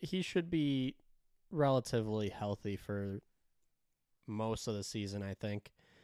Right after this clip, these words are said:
But he's not what he once was. Um, you mentioned Granlund, Hoffman. That's concerning.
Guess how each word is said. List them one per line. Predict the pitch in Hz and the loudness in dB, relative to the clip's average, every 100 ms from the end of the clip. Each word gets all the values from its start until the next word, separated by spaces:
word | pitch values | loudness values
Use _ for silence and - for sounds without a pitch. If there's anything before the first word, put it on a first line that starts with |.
| - _ - | -20 _ 0
But | 143 | 4
he's | 170 160 | 6 6
not | 135 127 | 4 2
what | 117 | 2
he | 104 | 2
once | 101 98 98 - | 0 -4 -4 -6
was. | 90 90 98 - - _ _ _ _ _ _ _ _ _ _ _ _ - - | -8 -6 -8 -10 -18 _ _ _ _ _ _ _ _ _ _ _ _ -14 0
Um, | 120 110 107 104 104 101 101 - _ _ _ _ _ _ _ _ _ _ _ _ _ _ _ _ _ _ _ - | 2 4 4 2 -2 -4 -8 -14 _ _ _ _ _ _ _ _ _ _ _ _ _ _ _ _ _ _ _ 2
you | 135 | 4
mentioned | 135 143 135 151 117 | 6 6 6 4 4
Granlund, | - 110 117 120 127 127 123 120 120 | 2 4 6 6 6 6 6 4 0
Hoffman. | - - 113 113 - 135 123 120 120 - - | 0 2 4 4 2 2 2 2 -2 -8 -2
That's | 113 120 120 120 - - - | 2 2 2 0 -2 -8 -8
concerning. | - 123 104 - - 110 110 113 117 123 | -2 0 0 -2 0 4 4 4 2 0